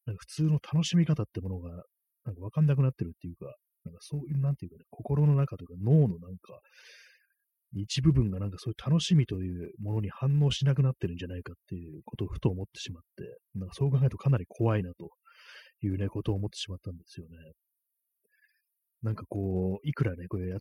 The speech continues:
てもやってもね、こう、決まらない麻薬みたいな、なんかそういうちょっともう完全に依存症っていうか、なんていうかね、こう、そんな、脳がそんな感じになってるんじゃないかなってことで、純粋に楽しみで何かをするってことができなくなってしまってるのではないかみたいなことをちょっ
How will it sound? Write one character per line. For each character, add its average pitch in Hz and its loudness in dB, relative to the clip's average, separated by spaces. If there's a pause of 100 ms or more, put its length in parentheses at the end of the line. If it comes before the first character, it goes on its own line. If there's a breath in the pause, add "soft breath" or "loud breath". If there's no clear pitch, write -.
て - 0
も 110 0
や 90 -4
っ - -14 (100)
て 107 -4
も 82 -8
ね、 80 -20 (160)
こ 78 -16
う、 - -20 (920)
決 - -2
ま 117 2
ら 113 2
な 113 2
い - 4
麻 104 2
薬 101 0
み 110 2
た 92 -8
い 85 -8
な、 - -18
な 87 -14
ん - -14 (140)
か - -14
そ - -4
う - 8
い - 8
う - -10
ち - -4
ょ - 0
っ - -2
と - -20
も 92 -4
う 82 -16
完 101 -8
全 98 -4
に 95 -2
依 - -10
存 110 0
症 110 -2
っ - 0 (160)
て - -2
い 98 0
う - -6
か、 - -14
な 87 -14
ん 90 -14
て - -18
い - -18
う - -20
か - -18
ね、 - -20
こ - -18
う、 82 -20 (720 loud breath)
そ - -8
ん 117 0
な、 110 0
脳 104 2
が 101 -2
そ - 0
ん 139 4
な 143 4
感 127 4
じ 131 2
に 123 6
な 117 4
っ - -2
て - -4
る 90 0
ん - -8
じ 87 -8
ゃ - -6
な 90 -4
い - -10
か 87 -12
な 90 -8
っ - -8
て - -14
こ - -14
と - -18
で、 80 -10 (1040)
純 123 8
粋 131 6
に 120 8
楽 123 6
し - 4
み 135 6
で 98 -2
何 104 2
か 87 -8
を 85 -10
す - -10
る 104 0
っ - -20
て 101 -8
こ - -12
と 92 -10
が 85 -12
で 90 -6
き 117 2
な 117 2
く 107 0
な 110 2
っ - -4
て - -6
し - -4
ま 107 -2
っ - -4
て - -2
る 107 2
の 95 -4
で 82 -10
は 85 -16
な 90 -8
い 90 -6
か - -18
み 92 -12
た - -6
い 95 -4
な 87 -12
こ - -12
と 135 4
を 113 4
ち - -4
ょ - 0
っ - -2